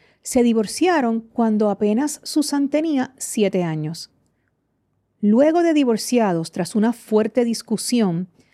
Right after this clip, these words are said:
Harry golpeó a Linda. Días después de este suceso,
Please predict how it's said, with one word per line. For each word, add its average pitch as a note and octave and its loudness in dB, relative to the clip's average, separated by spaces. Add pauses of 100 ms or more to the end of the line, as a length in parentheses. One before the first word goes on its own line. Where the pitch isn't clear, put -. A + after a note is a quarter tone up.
(180)
Harry A#3 0
golpeó G#3 0
a F#3 -2
Linda. D#3+ -2 (720)
Días A3 2
después C4+ 0
de G#3+ 0
este - -6
suceso, - -4